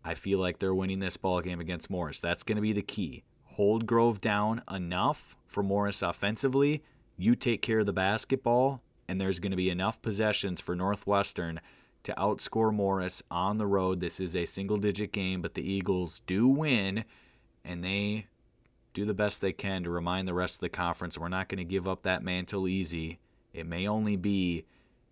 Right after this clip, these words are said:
a January game, but there is tons at stake in this one, and Northwestern reminds some people that it's still gonna take some work to remove them from that conversation of repeating.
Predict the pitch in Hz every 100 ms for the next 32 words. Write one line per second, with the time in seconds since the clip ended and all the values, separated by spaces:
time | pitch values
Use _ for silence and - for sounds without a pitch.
0 | - 87 92 92 98 98 92 87 85 90
1 | 85 78 82 92 87 78 - - 98 101
2 | 101 92 92 87 - - 95 90 92 87
3 | 95 - 98 98 92 82 87 92 - 95
4 | 90 - 95 92 85 - _ _ _ _
5 | _ 101 104 107 107 - 95 95 95 92
6 | 90 90 82 80 - _ _ - 85 -
7 | 98 90 87 - 92 87 92 87 85 82
8 | - - _ - 95 95 95 110 107 101
9 | 90 82 90 87 85 87 87 85 - 87
10 | 82 80 80 82 80 - 67 78